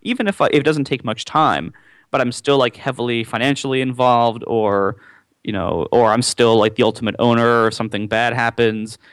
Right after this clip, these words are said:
uh, to be involved in any way like that, uh, it, it, it weighs on your mind on some level. It's something that you have to keep in the back of your mind.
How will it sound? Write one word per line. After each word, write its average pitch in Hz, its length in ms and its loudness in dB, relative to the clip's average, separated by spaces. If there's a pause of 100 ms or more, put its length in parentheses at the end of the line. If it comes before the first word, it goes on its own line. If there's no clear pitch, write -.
(200)
uh, 78 360 0 (680)
to 170 120 2
be 190 180 0
involved 147 420 4
in 135 60 2
any 113 160 -2
way 127 320 2
like 73 280 -8
that, 78 320 -6 (840)
uh, 58 320 -4
it, - 200 0
it, - 280 -2 (240)
it - 100 0
weighs 143 440 2
on 123 200 0
your 113 120 -4
mind 85 400 -6
on 107 200 -8
some 104 280 -2
level. - 360 -8
It's - 140 -6
something 160 380 0
that 147 100 0
you 123 100 0
have 123 220 -4
to - 80 -12
keep - 260 -10
in 117 60 -6
the 110 80 -2
back 98 200 -2
of - 40 -20
your - 160 -4
mind. - 400 -6